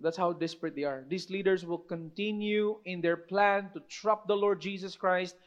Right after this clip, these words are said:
to discredit him publicly, and ultimately to destroy him.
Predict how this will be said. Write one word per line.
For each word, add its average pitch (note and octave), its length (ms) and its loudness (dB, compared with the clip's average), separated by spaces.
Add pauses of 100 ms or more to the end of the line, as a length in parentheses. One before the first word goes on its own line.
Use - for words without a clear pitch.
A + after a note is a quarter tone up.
(180)
to E3+ 80 -2
discredit B3 800 10
him A3+ 240 2
publicly, G#3+ 580 6
and F3 160 0 (160)
ultimately G#3 760 0 (340)
to F#3+ 140 -4
destroy F3 800 0
him. C#3 260 -2